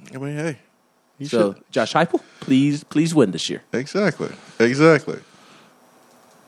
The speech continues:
Speaker 1: That's all we need to do, man.
Speaker 2: I want Bama. That's right, Pizza Mind. Give me Bama.
Speaker 1: All right, whatever. I ain't going all that.
Speaker 2: I
Speaker 1: I ain't,
Speaker 2: just, look,
Speaker 1: I ain't
Speaker 2: I
Speaker 1: that
Speaker 2: just
Speaker 1: hype.
Speaker 2: want Kentucky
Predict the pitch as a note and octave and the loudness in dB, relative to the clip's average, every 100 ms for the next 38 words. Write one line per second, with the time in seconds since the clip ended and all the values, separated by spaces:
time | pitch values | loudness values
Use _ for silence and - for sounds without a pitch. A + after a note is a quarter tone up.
0 | - - G#2 B2 B2+ C#3 C#3 C#3 D3+ F#2 | -8 -2 4 6 6 4 0 0 0 0
1 | F2 A2+ D#3+ D3+ D3 - C#3+ B2 B2 C#3+ | 2 2 4 2 0 2 2 0 0 0
2 | C#3 A#2+ C#3+ A#2+ A#2 A#2 A#2 C#3+ E3+ C#3+ | 0 0 -2 -6 -2 -2 -2 0 0 0
3 | C3+ - C3 C3+ A2+ A2 _ _ _ _ | -2 0 2 2 -2 -14 _ _ _ _
4 | _ _ _ _ _ _ D#2 E2 C2+ C2 | _ _ _ _ _ _ -8 -6 -6 -6
5 | F#2+ E2+ D2 F2 G2 F#2+ F#2 F#2 E2 D#2 | -6 -6 -6 -8 -6 -6 -6 -6 -6 -6
6 | D#2+ G3 A#3 A3+ - D#3 A2 A2+ F3+ A#3 | 0 2 2 0 -4 -4 -2 0 2 2
7 | A3+ G#3+ G3 F#3+ F3+ - E3 C#3 A2+ A2+ | 2 2 0 0 -6 -2 -2 -2 -6 -12